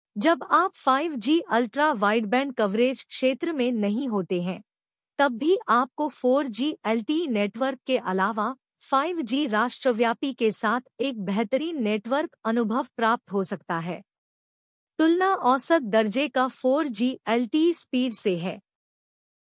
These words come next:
नेटवर्क और कवरेज की स्थिति के आधार पर डाउनलोड गति भिन्न हो सकती है।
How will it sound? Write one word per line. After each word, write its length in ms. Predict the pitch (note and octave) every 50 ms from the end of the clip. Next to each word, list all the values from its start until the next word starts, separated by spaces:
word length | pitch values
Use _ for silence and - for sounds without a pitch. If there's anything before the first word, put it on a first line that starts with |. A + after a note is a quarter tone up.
| _ _ -
नेटवर्क 580 | A3+ B3 C#4+ D#4+ C4 - F4 G4+ G#4+ G#4 - -
और 240 | - B3+ C4+ C#4+
कवरेज 540 | C4 - A#3+ A3+ G#3 A3 B3 C#4 D#4+ E4 -
की 180 | - - D#4 D4+
स्थिति 420 | - - - A#3 G#3 - C#4+ D4+
के 180 | B3+ - C4 B3+
आधार 580 | - - G3+ F#3+ F#3+ F#3 F3 F3 G3 B3 D4
पर 240 | E4 - A#3 G#3 G#3+
डाउनलोड 680 | A3+ G#3+ G#3 F#3 A3+ G#3+ A#3 B3+ C4 D#4 E4+ F4 F4+ C#4
गति 360 | G#3+ G#3+ G#3+ G3+ C4 C#4+ D4
भिन्न 320 | G#3+ F3 F3+ G#3 A3+ A#3+
हो 220 | C4+ B3+ G3+ G#3 G3+
सकती 400 | - - F#3 - _ - F#3+ F3
है। 200 | F3 F3 -